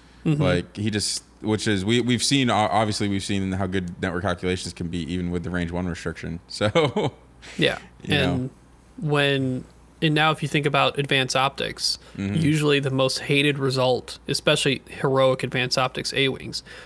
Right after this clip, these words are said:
Speaker 1: the most hated two-die result you wanna roll when attacking is blank focus.
Speaker 2: Yeah.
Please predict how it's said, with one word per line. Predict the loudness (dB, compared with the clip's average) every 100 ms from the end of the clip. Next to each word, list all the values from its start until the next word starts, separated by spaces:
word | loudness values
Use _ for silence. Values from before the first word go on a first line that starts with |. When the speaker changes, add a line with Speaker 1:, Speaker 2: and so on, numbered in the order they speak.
| -4
Speaker 1:
the | 0
most | 0 0
hated | 2 2 2 -2 -12 -20 -20 -14
two-die | -4 0 4 4
result | 2 0 0 0 -2
you | -4
wanna | -2 -2
roll | 0 0
when | 0
attacking | -2 0 0 0 -4
is | -2 -4 -4
blank | -4 -2 -2 -2
focus. | -2 0 0 -2 -4 -2
Speaker 2:
Yeah. | 0 -2